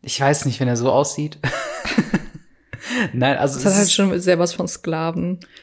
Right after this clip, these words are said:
Speaker 1: Ja, eben. Und das ist halt so unangenehm, glaub ich,
Speaker 2: <clears throat>
Speaker 1: wenn man's nochmal sieht, anstatt wenn man's liest. Ist halt so dieses, er hat halt wirklich nur einen Bettbezug an, ne?
Speaker 2: Mhm.
Speaker 1: Und er ist halt so
Speaker 2: Ja.
Speaker 1: klein und hat halt wirklich so ein
Speaker 2: Diese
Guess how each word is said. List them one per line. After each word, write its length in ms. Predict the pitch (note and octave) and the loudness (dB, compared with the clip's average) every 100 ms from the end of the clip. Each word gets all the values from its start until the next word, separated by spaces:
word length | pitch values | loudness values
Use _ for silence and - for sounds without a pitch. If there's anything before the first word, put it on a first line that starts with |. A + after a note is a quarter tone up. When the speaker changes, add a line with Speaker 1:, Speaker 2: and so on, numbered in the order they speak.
| - | -2
Speaker 1:
Ja, 320 | B2+ B2 A#2+ | 4 4 4
eben. 280 | B2+ A#2+ G#2+ | 2 0 0
Und 120 | A#2+ | 0
das 140 | D#3 | 0
ist 60 | - | 0
halt 140 | D3+ | -2
so 140 | - C#3 | -2 -2
unangenehm, 500 | D3 E3 C3 A#2+ A#2 | 0 2 4 2 2
glaub 180 | A#2 A#2 | 4 4
ich, 120 | B3 | 4
Speaker 2:
<clears throat> 20 | |
Speaker 1:
wenn 60 | A#2+ | 2
man's 220 | A#2+ - | 0 -2
nochmal 200 | A2+ A2+ | -2 -2
sieht, 260 | G#2+ B2 D3 | -4 -6 -6
anstatt 240 | A#2+ A2+ | -6 -6
wenn 80 | A2 | -4
man's 260 | A2+ A2 - | -4 -4 -4
liest. 320 | A2 C#3+ - | -4 -6 -8
Ist 140 | - | -4
halt 100 | B2+ | -4
so 80 | B2 | -2
dieses, 600 | A#2+ A#2+ A#2+ A2+ - _ - | -4 -4 -4 -4 -8 _ 0
er 80 | F#3 | 4
hat 40 | |
halt 80 | F3+ | 4
wirklich 160 | D3 - | 2 0
nur 80 | B2+ | -2
einen 100 | A#2+ | 0
Bettbezug 540 | - - - - - | -2 -2 -4 -4 -6
an, 140 | - - | -8 -4
ne? 180 | D3+ - - | -6 -4 4
Speaker 2:
Mhm. 600 | A3 G#3 F#3 F#3 G3+ - - | 6 6 4 0 -2 -4 -8
Speaker 1:
Und 100 | C3+ | 0
er 80 | B2+ | 2
ist 140 | B2 | 2
halt 100 | C#3 | 0
so 80 | B2+ | -2
Speaker 2:
Ja. 60 | B2+ | -2
Speaker 1:
klein 560 | - - A#2+ C#3 C#3 C#3 | 2 4 4 4 2 -2
und 240 | B2+ A#2 | -4 -4
hat 80 | C3+ | 0
halt 160 | B2+ | 0
wirklich 220 | C3 C3 - | 0 -6 -4
so 120 | C3 | -2
ein 360 | B2 A#2+ A#2+ - - - - - | 0 -2 -4 -8 -20 -20 -16 -4
Speaker 2:
Diese 260 | G3+ G3 | 0 0